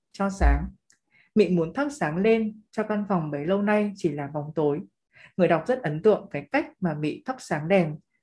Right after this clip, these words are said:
giống như cô đang thắp lên cái ánh sáng cho cuộc đời tăm tối của mình vậy. Và hành động thắp đèn này của Mị đã dẫn đến một cái hành động tiếp theo.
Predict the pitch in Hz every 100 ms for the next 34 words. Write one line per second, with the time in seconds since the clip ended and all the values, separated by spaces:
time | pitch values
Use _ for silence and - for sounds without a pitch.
0 | _ 175 160 160 208 226 233 220 220 220
1 | 262 277 226 226 226 175 - 151 156 160
2 | 147 165 208 202 160 170 147 143 202 190
3 | 160 147 185 160 147 156 143 - _ _
4 | _ _ _ - - 185 175 170 165 -
5 | 247 214 165 165 151 147 160 151 - _
6 | _ 165 165 170 - 175 147 185 190 151
7 | 175 151 151 - 240 - 220 208